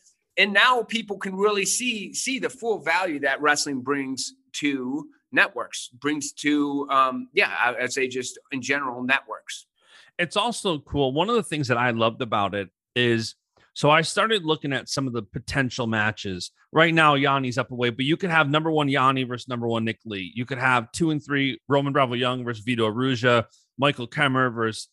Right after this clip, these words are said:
Speaker 2: Hayden Hidley, Carter Starocki, Makai Lewis, Keegan O'Toole, Alex Marinelli. Some amazing matches. And
Speaker 1: Yeah.
Speaker 2: when, when you start talking about matches in the middle of the year, a lot of times the attitude is, "Well, March, well, March."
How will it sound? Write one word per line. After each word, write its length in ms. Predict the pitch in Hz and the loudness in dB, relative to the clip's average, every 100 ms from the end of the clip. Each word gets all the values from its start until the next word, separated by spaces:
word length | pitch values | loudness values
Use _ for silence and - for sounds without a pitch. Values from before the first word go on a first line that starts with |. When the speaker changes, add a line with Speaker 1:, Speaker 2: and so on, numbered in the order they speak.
| _ | _
Speaker 2:
Hayden 300 | 135 139 113 | -2 -2 0
Hidley, 480 | 127 135 120 127 120 | 0 0 0 -2 0
Carter 240 | 147 151 | 2 2
Starocki, 600 | 127 - 127 131 - 123 | 2 -2 0 0 -4 -8
Makai 320 | 120 - 117 117 | -6 -4 -2 0
Lewis, 400 | 131 123 117 - | 0 0 -4 -8
Keegan 240 | - 165 151 | -6 0 0
O'Toole, 400 | 127 - 127 113 | 0 -2 -2 2
Alex 320 | 127 123 - | 0 0 -2
Marinelli. 400 | 120 120 135 127 _ - | -2 0 0 -2 _ -8
Some 160 | 180 | -2
amazing 460 | 175 170 214 196 180 | 0 2 0 0 0
matches. 640 | 151 160 151 120 85 - - _ _ _ _ - | 2 2 0 -4 -8 -10 -16 _ _ _ _ 2
And 380 | 160 151 147 143 | 4 6 6 4
Speaker 1:
Yeah. 160 | 95 - _ _ - | 2 -6 _ _ -2
Speaker 2:
when, 240 | 180 175 - | 0 0 -2
when 180 | 180 165 | -2 -2
you 180 | 202 | -2
start 360 | 233 247 240 202 | -4 -2 -2 -2
talking 380 | 185 175 180 170 | -2 -2 0 -2
about 260 | 156 135 | 2 2
matches 520 | 113 143 156 156 147 - | 2 2 2 0 -10 -8
in 60 | 147 | -2
the 60 | |
middle 200 | 139 131 | 0 2
of 60 | 123 | 0
the 100 | 117 | -2
year, 460 | 131 190 139 113 - _ _ _ _ | 2 6 6 4 -2 _ _ _ _
a 80 | 147 | 2
lot 420 | 143 156 185 233 | 4 4 4 4
of 160 | 247 - | 0 -4
times 680 | 165 131 117 117 120 117 - 120 | 2 4 4 0 -8 -10 -8 0
the 160 | 135 | 2
attitude 600 | 139 131 123 - 135 127 | 4 2 -2 -4 0 2
is, 420 | 120 113 110 - - - | 4 2 -2 -8 -14 0
"Well, 280 | 143 135 | 4 4
March, 500 | 127 110 85 - - - | 4 0 -2 -8 -16 -10
well, 220 | 123 139 127 | 0 2 4
March." 500 | 120 110 71 - | 2 2 -2 -10